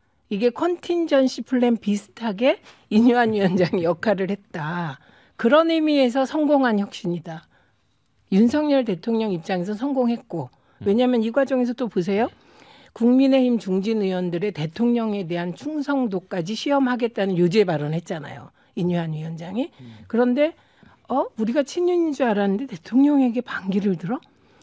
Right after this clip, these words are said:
Speaker 1: 이게 지지자들 입장에서 보면 "아, 정말 대통령은 외롭구나."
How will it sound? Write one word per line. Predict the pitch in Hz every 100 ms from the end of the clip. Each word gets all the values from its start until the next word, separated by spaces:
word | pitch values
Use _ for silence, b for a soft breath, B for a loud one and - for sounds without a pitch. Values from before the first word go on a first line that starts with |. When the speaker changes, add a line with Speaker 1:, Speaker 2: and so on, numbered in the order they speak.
| b
Speaker 1:
이게 | - 214
지지자들 | 240 208 202 269 294 269 220
입장에서 | 160 226 220 202 240
보면 | 185 170 226 226 147 b b b b
"아, | - 196
정말 | - 175 208 190
대통령은 | 165 - 190 180 160
외롭구나." | 151 151 160 160 - 131 113